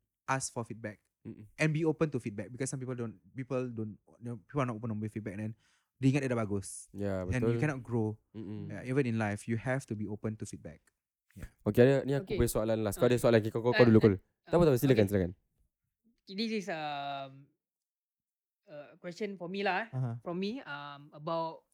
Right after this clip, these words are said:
Speaker 3: the general, uh, of this L G B T, uh, community, eh,
Speaker 1: Mm-hmm.
Speaker 3: since it's growing.
Speaker 1: Mm-hmm.
Speaker 3: So, do you have any advice for those people who, uh, is, you know, they know that they are, they are part of this,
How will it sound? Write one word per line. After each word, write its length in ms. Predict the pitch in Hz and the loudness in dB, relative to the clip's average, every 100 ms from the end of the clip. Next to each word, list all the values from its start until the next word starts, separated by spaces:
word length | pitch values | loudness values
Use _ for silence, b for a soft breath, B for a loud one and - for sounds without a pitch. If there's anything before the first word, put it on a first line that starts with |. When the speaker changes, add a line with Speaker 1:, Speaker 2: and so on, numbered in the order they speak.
| _ _ | _ _
Speaker 3:
the 140 | 151 | -16
general, 760 | 147 170 185 196 202 196 196 202 - _ _ _ _ | -8 -4 -2 -2 -4 -4 -6 -8 -14 _ _ _ _
uh, 460 | - - 123 123 - - _ _ _ | -20 -20 -20 -16 -14 -14 _ _ _
of 180 | 156 160 | -20 -12
this 220 | 180 175 | -10 -8
L 180 | 180 151 | -10 -12
G 160 | 156 170 | -12 -12
B 160 | 165 | -12
T, 120 | 160 170 165 165 170 _ _ _ _ _ _ | -12 -12 -10 -12 -14 _ _ _ _ _ _
uh, 280 | 120 123 139 | -20 -20 -18
community, 480 | 156 156 160 170 151 | -12 -10 -10 -10 -8
eh, 80 | |
Speaker 1:
Mm-hmm. 200 | 127 127 117 | -4 -2 -4
Speaker 3:
since 160 | 180 | -8
it's 160 | - - | -14 -18
growing. 560 | - 156 160 156 175 190 _ | -6 -4 -2 -4 -8 -14 _
Speaker 1:
Mm-hmm. 240 | 135 123 123 | _ -20 -14
Speaker 3:
So, 380 | - 233 240 180 | -4 -2 -2 -8
do 160 | 180 175 | -10 -6
you 160 | 220 254 | -4 -4
have 160 | 269 220 | -6 -6
any 220 | 190 208 | -6 -6
advice 380 | 165 165 190 190 | -10 -6 -6 -6
for 200 | - 156 | -12 -4
those 220 | 180 180 | -4 -4
people 340 | - 165 180 | -8 -6 -6
who, 220 | 160 151 143 143 143 143 131 113 _ - | -6 -8 -12 -14 -16 -18 -20 -20 _ -14
uh, 240 | - - - | -12 -12 -18
is, 160 | 165 165 - _ _ | -20 -20 -20 _ _
you 180 | 160 190 | -14 -12
know, 180 | 226 190 170 | -12 -18 -20
they 300 | 165 156 160 | -12 -8 -6
know 160 | 180 220 | -2 -2
that 160 | 185 156 | -2 -4
they 140 | 160 | -6
are, 320 | 151 147 147 - _ _ _ _ _ _ | -4 -6 -10 -16 _ _ _ _ _ _
they 140 | 175 | -12
are 80 | 156 | -4
part 180 | - 214 | 0 2
of 140 | 170 _ | 0 _
this, 360 | 190 214 - | -6 -6 -6